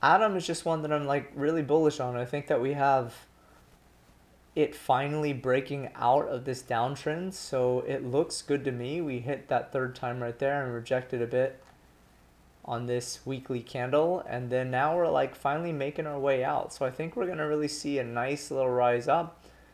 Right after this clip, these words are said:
I don't know where, but, um, I think we're gonna see a good pump. And if you look at all these other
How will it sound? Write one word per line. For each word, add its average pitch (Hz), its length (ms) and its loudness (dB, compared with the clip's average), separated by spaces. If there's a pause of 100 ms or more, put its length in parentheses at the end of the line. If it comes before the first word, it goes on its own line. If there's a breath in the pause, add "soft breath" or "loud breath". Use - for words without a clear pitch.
(340 loud breath)
I 127 80 2
don't 135 180 0
know 127 120 2
where, 135 340 4
but, 120 340 -2 (140)
um, 117 520 -4
I 131 120 -6
think 151 200 -4
we're 156 140 4
gonna 147 180 0
see 139 200 -2
a 131 180 0 (280)
good 139 420 0
pump. 127 340 -4
And 117 240 -4
if 127 180 -8
you 151 100 0
look 190 120 -2
at - 80 2
all 202 100 2
these 165 160 -2
other 143 460 2